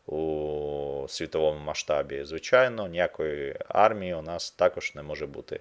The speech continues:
А іракська армія, як ми знаємо, існує двадцять п'ять днів. Е, тим більше, що, знову ж, у керівництва фактично одні зрадники. Це по-перше.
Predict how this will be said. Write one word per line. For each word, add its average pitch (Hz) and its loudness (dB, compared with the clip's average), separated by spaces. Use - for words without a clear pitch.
А 170 10
іракська 156 8
армія, 147 6
як 87 2
ми 80 -4
знаємо, 90 0
існує 78 -6
двадцять 80 -2
п'ять 71 -4
днів. - -16
Е, 90 6
тим 113 2
більше, 151 2
що, 87 6
знову 107 2
ж, - -8
у 78 -4
керівництва 82 -2
фактично - -2
одні 76 0
зрадники. 71 2
Це - 0
по-перше. 151 8